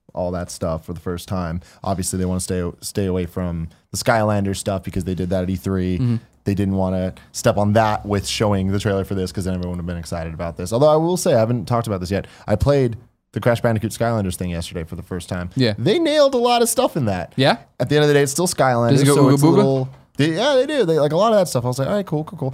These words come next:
Speaker 1: So I'm very excited about that. In addition to the predictions, though, and I, I
Speaker 2: Yeah.
Speaker 1: feel like that's a surefire prediction.
Speaker 2: Yeah.
Speaker 1: That, that, that's gonna
Speaker 2: That's what,
Speaker 1: happen.
Speaker 2: that's yours. You've been
Speaker 1: That,
Speaker 2: hanging
Speaker 1: that,
Speaker 2: on
Speaker 1: that
Speaker 2: that
Speaker 1: has
Speaker 2: for a
Speaker 1: to
Speaker 2: while.
Speaker 1: happen. Um, but in addition to my predictions, I'm also doing the patented Tim Gettys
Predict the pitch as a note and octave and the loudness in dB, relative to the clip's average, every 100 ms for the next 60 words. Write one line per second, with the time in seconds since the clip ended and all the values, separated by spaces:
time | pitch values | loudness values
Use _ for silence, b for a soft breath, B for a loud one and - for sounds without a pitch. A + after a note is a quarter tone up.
0 | B - B2 B2+ B2+ C3 B2+ C#3+ - - | B -2 0 2 0 0 -2 -4 -6 -2
1 | C3 C3+ E3+ E3+ F3 C#3 C3 C3+ C#3 A2 | 2 4 2 2 0 0 0 0 -2 -4
2 | F2+ - E2 A2 C#3 D3 G3 G#3+ E3+ C#3 | -6 -6 -2 0 4 2 4 4 2 2
3 | C3 B2+ G#2 D#2 B1 - - - - _ | 0 0 -2 -4 -10 -14 -18 -20 -20 _
4 | - C#3 B2+ A#2+ B2+ B2+ A#2+ A#2 G3+ A3+ | 2 4 4 4 4 4 2 4 2 4
5 | F#3 G3 G3 D3 D#3 A#2 G2 G#2+ D#3+ D3+ | 4 4 2 4 4 4 0 2 2 4
6 | C#3+ C#3 C3+ B2+ B2 C#3+ C#3+ G#2+ G2+ G#2 | 4 4 4 4 4 4 4 4 2 0
7 | F2+ F2 B B B - C#3 B2+ A#2 - | -2 -10 B B B 6 8 6 2 0
8 | A2 C3 C3 B2+ C#3+ C#3 C3+ A#2 G#2+ A#2 | 4 4 4 2 2 0 2 2 2 -2
9 | G#2+ G#2 G2+ G#2 G2+ G2 F#2+ F#2+ F2 F2+ | -2 -2 0 -2 -2 -4 -2 -2 -2 -2
10 | A#2 A2 G2+ F#2 A#2+ A2 G#2 G2+ | 0 2 0 0 0 2 2 0